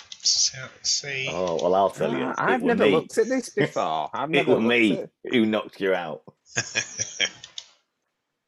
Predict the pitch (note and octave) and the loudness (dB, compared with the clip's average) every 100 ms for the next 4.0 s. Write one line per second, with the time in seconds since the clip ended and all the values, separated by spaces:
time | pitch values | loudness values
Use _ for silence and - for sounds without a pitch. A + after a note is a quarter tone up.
0 | _ _ _ - - - - - - _ | _ _ _ -18 -14 -12 -10 -12 -16 _
1 | - B2 A#2 A2+ A2+ A2+ A2+ A#2 - - | -6 -2 0 0 0 -2 -6 -10 -16 -20
2 | _ _ _ _ _ _ - - - B2 | _ _ _ _ _ _ -6 -4 -4 -8
3 | A#2+ - - - - A2+ - - A2+ G2 | -10 -10 -16 -20 -12 -8 -8 -4 -4 -4